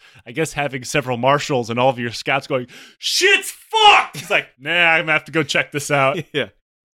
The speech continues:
Speaker 1: So he jumped on his horse and rode out to the front and was immediately attacked by a group of Cossacks.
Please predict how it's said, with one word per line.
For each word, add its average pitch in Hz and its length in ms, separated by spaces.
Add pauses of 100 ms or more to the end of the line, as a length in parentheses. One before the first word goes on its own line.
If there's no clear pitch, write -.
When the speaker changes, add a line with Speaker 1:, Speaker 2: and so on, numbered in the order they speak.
(160)
Speaker 1:
So 226 180
he 208 240
jumped 123 340
on 123 100
his 110 120
horse 143 420 (460)
and 127 320
rode 123 220
out 117 320
to 123 180
the 107 80
front 147 320
and 151 120
was 208 120
immediately 285 580
attacked 202 400
by 202 120
a 196 60
group 190 220
of 147 140
Cossacks. - 640